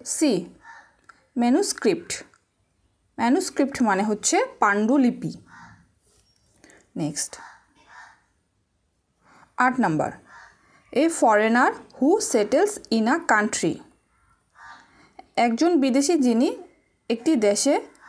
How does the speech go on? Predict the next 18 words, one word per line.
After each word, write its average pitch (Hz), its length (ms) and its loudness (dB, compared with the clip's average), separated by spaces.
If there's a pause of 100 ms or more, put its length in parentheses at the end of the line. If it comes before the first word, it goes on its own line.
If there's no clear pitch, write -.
(400)
বসতি 262 440 0
স্থাপন 302 460 0
করেন, - 340 0 (140)
তাকে 240 240 -2
কি 311 140 0
বলা 180 220 2
হয়? 175 240 -6 (1800)
তাকে 247 260 0
বলে 214 320 4
হচ্ছে 247 440 0 (920)
ইমিগ্রেন্ট 285 760 0 (280)
মানে 262 260 2
প্রবাসী। 214 640 0 (120)
অপশন 294 500 0
এ 240 180 2
হচ্ছে 247 300 -2
সঠিক 226 380 -2
অ্যান্সার, 165 420 -4